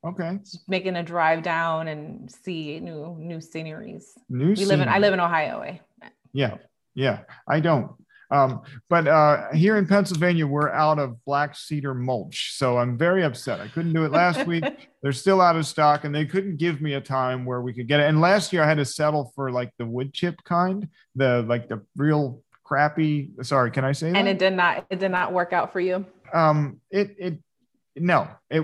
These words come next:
Speaker 1: it's, it's terrible 'cause it gets caught up in the lawn. Nah, nah, yeah.
Speaker 2: Are you
Speaker 1: All right.
Speaker 2: obsessed with the lawn too?
Speaker 1: I, I do, yeah. Uh, Leon and I would probably get along
Speaker 2: You
Speaker 1: very
Speaker 2: guys
Speaker 1: well.
Speaker 2: will get along. He's
Speaker 1: Yeah.
Speaker 2: obsessed with
Speaker 1: Yeah.
Speaker 2: the lawn.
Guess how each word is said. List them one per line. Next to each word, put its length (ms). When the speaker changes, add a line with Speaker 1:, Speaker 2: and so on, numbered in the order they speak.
Speaker 1:
it's, 280
it's 180
terrible 380
'cause 180
it 80
gets 220
caught 260
up 140
in 100
the 60
lawn. 340
Nah, 140
nah, 160
yeah. 160
Speaker 2:
Are 100
you 60
Speaker 1:
All 60
right. 140
Speaker 2:
obsessed 340
with 160
the 100
lawn 360
too? 400
Speaker 1:
I, 160
I 40
do, 200
yeah. 560
Uh, 100
Leon 360
and 140
I 160
would 200
probably 300
get 140
along 440
Speaker 2:
You 100
Speaker 1:
very 100
Speaker 2:
guys 180
Speaker 1:
well. 100
Speaker 2:
will 60
get 140
along. 460
He's 180
Speaker 1:
Yeah. 80
Speaker 2:
obsessed 960
with 100
Speaker 1:
Yeah. 160
Speaker 2:
the 60
lawn. 300